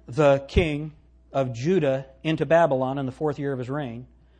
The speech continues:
And this Seraiah was a quiet prince." I don't, I don't know what that means, but it's kinda interesting. John Wayne had a fight scene in a movie like that. Remember The Quiet Man?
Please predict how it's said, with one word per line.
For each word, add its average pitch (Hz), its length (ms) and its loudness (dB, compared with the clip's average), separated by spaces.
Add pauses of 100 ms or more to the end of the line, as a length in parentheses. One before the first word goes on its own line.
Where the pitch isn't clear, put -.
(260)
And 151 120 -4
this 202 240 -2
Seraiah 151 400 2
was 131 140 -6
a 120 40 -12
quiet 131 440 -6
prince." - 580 -18
I 160 60 -8
don't, 131 140 -10
I 135 60 -6
don't 127 120 -8
know 127 60 -6
what 120 120 -6
that 117 120 -10
means, 117 360 -8
but - 160 -20 (180)
it's - 80 -20
kinda 107 220 -14 (500)
interesting. 113 600 -12 (1900)
John 131 260 -2
Wayne 123 300 -6
had 117 120 -12
a 104 40 -12
fight 127 340 -6
scene 110 220 -14
in 104 80 -16
a 104 40 -14
movie 110 380 -10 (1120)
like 107 200 -16
that. 101 80 -16
Remember 117 160 -10
The - 80 -16
Quiet 123 240 -6
Man? 123 160 -14